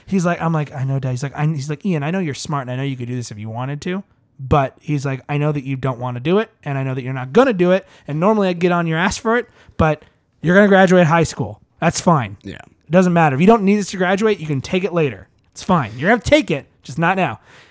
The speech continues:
Speaker 1: And then I
Speaker 2: On
Speaker 1: never graduated college.
Speaker 2: on, on <laughs> kind of on the more like, "Oh, man, like, that's a good memory," and stuff like that with my dad, I, he took me to see Iron Maiden,
Speaker 1: Mm-hmm.
Speaker 2: you know, like, the first time,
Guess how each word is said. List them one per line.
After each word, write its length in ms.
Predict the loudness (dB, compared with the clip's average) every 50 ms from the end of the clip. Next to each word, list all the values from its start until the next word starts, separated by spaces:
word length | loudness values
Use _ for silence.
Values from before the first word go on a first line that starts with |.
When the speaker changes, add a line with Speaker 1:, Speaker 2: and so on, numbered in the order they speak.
| _ _
Speaker 1:
And 100 | -10 -8
then 80 | -6 -4
I 60 | -4
Speaker 2:
On 100 | -4 -4
Speaker 1:
never 160 | -4 -4 -6
graduated 460 | -6 -4 -6 -4 -4 -6 -6 -6 -8 -8
college. 420 | -12 -16 -16 -16 -20 -20 -14 -6 -2
Speaker 2:
on, 200 | 0 2 4 4 4 4
on 380 | 4 2 4 6 6 4 4 4 2
<laughs> 1160 | 2 2 2 0 -6 -6 -6 -4 -8 -8 _ _ -12 -12 -12 _ _ _ _ _ _ -14 -6
kind 200 | -2 0 2 2
of 120 | 2 2 2
on 160 | 0 0 2
the 80 | 2
more 320 | 2 2 2 2 0 0 0
like, 240 | -2 -4 -6 -8 -8
"Oh, 160 | -6 -4 -2 -2
man, 300 | -2 -2 -2 -2 -2 -4
like, 140 | -6 -6 -8
that's 220 | -8 -10 -10 -10
a 20 | -8
good 200 | -4 -2 -2 0
memory," 400 | 0 0 -2 -2 -2 -2 -4 -4
and 80 | -6 -8
stuff 160 | -8 -10 -10
like 140 | -10 -10 -8
that 280 | -8 -8 -8 -8 -10
with 180 | -10 -10 -8 -8
my 100 | -8 -6
dad, 360 | -6 -6 -6 -6 -8 -10 -10 -10
I, 280 | -10 -10 -10 -12 -14 -16 _ _ _ _ _ _ _ _ _
he 260 | _ -8 -6 -6 -4
took 220 | -4 -4 -4 -4
me 120 | -4 -4 -4
to 60 | -4 -6
see 320 | -6 -4 -4 -4 -4 -4
Iron 340 | -6 -6 -8 -8 -6 -6 -4
Maiden, 540 | -2 -2 -2 0 0 -2 -2 -2 -4 -6 -10 _ _ -6 -4
Speaker 1:
Mm-hmm. 300 | -4 -2 -2 -4 -4 -2
Speaker 2:
you 160 | -2 0 0
know, 360 | 0 0 0 -2 -2 -4 -6 -8
like, 160 | -10 -10 -10
the 80 | -10 -8
first 260 | -4 -4 -4 -4 -2 -4
time, 440 | -2 -2 -2 -2 -2 -2 -2 -4